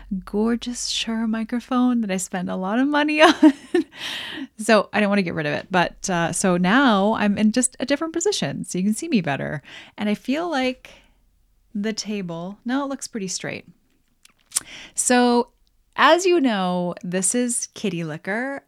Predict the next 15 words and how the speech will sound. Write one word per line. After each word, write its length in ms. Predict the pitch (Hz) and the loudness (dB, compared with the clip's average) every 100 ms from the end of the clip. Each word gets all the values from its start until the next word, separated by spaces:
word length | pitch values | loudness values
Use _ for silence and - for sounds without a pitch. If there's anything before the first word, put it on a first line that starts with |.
| - | -8
and 600 | 226 233 233 233 - - _ _ | -2 0 0 -2 -2 -8 _ _
I 300 | - 247 277 | -2 0 2
decided 420 | 285 277 254 220 233 | 0 -2 -2 -2 -4
to 60 | |
have 200 | 214 226 | -4 -4
some 220 | 226 269 269 | -2 0 0
liquor 300 | 302 262 185 | 0 -2 -2
with 260 | 151 - | -4 -6
me. 280 | 143 127 139 - _ _ - - | -6 -4 -6 -10 _ _ -20 -14
So 240 | - 208 | -6 -2
I 120 | 190 190 | 0 -2
created 960 | - - 202 196 247 220 165 156 156 - - _ _ _ _ _ _ _ _ _ _ _ _ - | -4 -2 0 2 2 2 -2 -4 -8 -12 -18 _ _ _ _ _ _ _ _ _ _ _ _ -12
the 80 | 180 | -10
Kitty 320 | - 175 185 | -8 -4 -2
Elixir. 680 | 196 185 - - - 214 | -4 -8 -12 -14 -16 -18